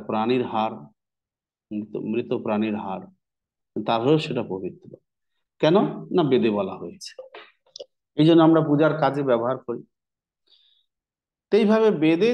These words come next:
যা বলা হয়েছে তা সব নির্ভুল। একটাও ভুল নেই বেদে। আমি যদি বেদ পড়তে না পারি, তাহলে আমি বেদের ব্যাখ্যা বুঝতে পারবো না।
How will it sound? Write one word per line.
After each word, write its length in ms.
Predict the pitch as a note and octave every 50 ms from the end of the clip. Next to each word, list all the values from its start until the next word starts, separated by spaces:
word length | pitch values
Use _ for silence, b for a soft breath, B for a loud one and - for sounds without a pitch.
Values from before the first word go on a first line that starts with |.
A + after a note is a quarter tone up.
| G#3+ G#3+
যা 100 | A3+ A3 A3
বলা 300 | F#3 E3 D3+ D#3 D#3 D3+
হয়েছে 380 | D3+ E3+ F3+ F3+ D#3+ - D#3 D#3 G3 G#3 F3 D3+
তা 80 | C#3+ B2+ B2+ - -
সব 340 | _ D3+ E3 F3+ G3 G3 G3 - D3
নির্ভুল। 440 | C3+ C#3 C#3 C3 B2 _ _ C3 A2+ - _ _ _ _ _ _ _ _ _ _ _
একটাও 440 | - D3+ D3+ _ - G#3+ F#3 C3+ G#2+
ভুল 220 | G#2+ G2 F#2 F#2
নেই 160 | F#2 F#2 F#2+
বেদে। 300 | E2+ F#2+ F2 - - - - _ _ _ _ _ _ _ _ _ _ _ _ _ _ _ _ _ _ _ _ _ _ _ _ _ _ _ _ _ _ _ _ _ _ G2+ - -
আমি 240 | G#2 G#2+ A2+ A#2 B2+
যদি 180 | C3 C#3 C3+ C#3
বেদ 320 | A#2+ A#2 B2+ C#3 C#3+ -
পড়তে 260 | - D3+ D3 D3 - D3
না 220 | C3 A#2+ A#2+ A#2+
পারি, 400 | A#2 - B2+ G#2+ G2 F#2 G#2+ - - _ _ _ _ _ - _ _ _
তাহলে 200 | _ C3 C#3+ D3
আমি 180 | D3+ D3 D3 C#3+
বেদের 420 | C3 B2+ C3 C3+ C3+ C#3+ C#3+ C3+
ব্যাখ্যা 320 | C3 C3 B2 B2 - - B2
বুঝতে 320 | A#2+ A#2+ A#2+ - - C3+
পারবো 320 | G#2+ A#2 G#2 F#2+ F2+ F#2+ F2+
না। 200 | F2 - -